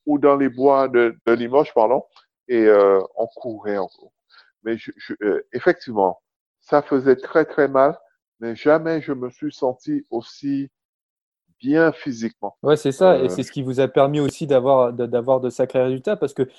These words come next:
Speaker 2: euh, Jim, Limoges, c'est aussi le, le titre européen de, de quatre-vingt-treize.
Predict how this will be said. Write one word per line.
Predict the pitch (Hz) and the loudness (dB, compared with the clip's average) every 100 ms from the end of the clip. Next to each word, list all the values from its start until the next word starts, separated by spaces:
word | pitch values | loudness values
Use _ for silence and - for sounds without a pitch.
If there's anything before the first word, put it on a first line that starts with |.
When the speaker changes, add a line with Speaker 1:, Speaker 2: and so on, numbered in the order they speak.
| _ - | _ -4
Speaker 2:
euh, | 123 | -4
Jim, | 131 196 156 | -2 -2 -2
Limoges, | 170 180 214 - | -2 0 0 0
c'est | 139 | -4
aussi | 139 - | -4 -4
le, | 160 143 | -4 -2
le | 143 139 | -4 -6
titre | 202 - 160 | -8 -4 -2
européen | 160 151 160 170 | 0 0 0 0
de, | 139 127 | 0 -2
de | 135 | -4
quatre-vingt-treize. | 135 139 143 139 135 185 208 | -2 -2 -2 -4 0 0 0